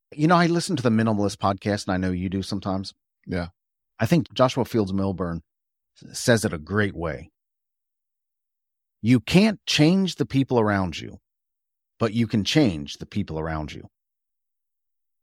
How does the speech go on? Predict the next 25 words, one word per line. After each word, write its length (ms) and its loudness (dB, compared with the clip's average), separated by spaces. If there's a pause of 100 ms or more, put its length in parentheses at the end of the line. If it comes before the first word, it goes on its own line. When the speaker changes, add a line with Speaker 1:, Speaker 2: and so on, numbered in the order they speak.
(260)
Speaker 2:
Ooh. 380 -2 (960)
How 120 2
do 60 4
you 80 2
change 340 2
them? 200 -4 (1080)
Oh. 200 4 (460)
Speaker 1:
Lis-, 200 2
Speaker 2:
Get, 60 -8
Speaker 1:
listen 280 6
closely. 320 4
Speaker 2:
get 120 6
rid 180 6
of 80 8
'em? 160 2 (300)
<laughs> 80 -12 (360)
Speaker 1:
Yeah. 280 -4
You 200 6
can 200 4
cha-, 260 2
you 280 2
cannot 420 2
change 540 2
Speaker 2:
Ah, 300 6
yes. 640 -2